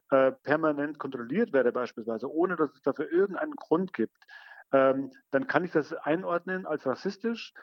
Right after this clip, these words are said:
und das muss zur Kenntnis genommen werden. Und da hilft's eben nicht, wenn ich sage, nur weil Dinge sozusagen verboten sind, finden sie nicht statt.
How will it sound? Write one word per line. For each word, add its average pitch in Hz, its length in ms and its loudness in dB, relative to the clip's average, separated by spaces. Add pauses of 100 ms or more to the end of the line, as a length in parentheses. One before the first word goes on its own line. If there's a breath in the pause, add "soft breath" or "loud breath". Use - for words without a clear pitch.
(120 loud breath)
und 131 160 -2
das 170 200 4
muss 175 220 0
zur - 140 -4
Kenntnis 185 340 0
genommen 120 300 -2
werden. 127 240 2
Und 143 80 -4
da 139 100 4
hilft's 135 380 -4
eben 139 240 0
nicht, 196 260 -2
wenn 160 100 -4
ich 156 100 -2
sage, 147 260 4 (440 loud breath)
nur 175 200 4
weil 160 120 4
Dinge 165 280 0
sozusagen 147 340 0
verboten 135 520 0
sind, 175 340 -6
finden 170 320 -2
sie 135 120 -6
nicht 147 140 -4
statt. - 420 0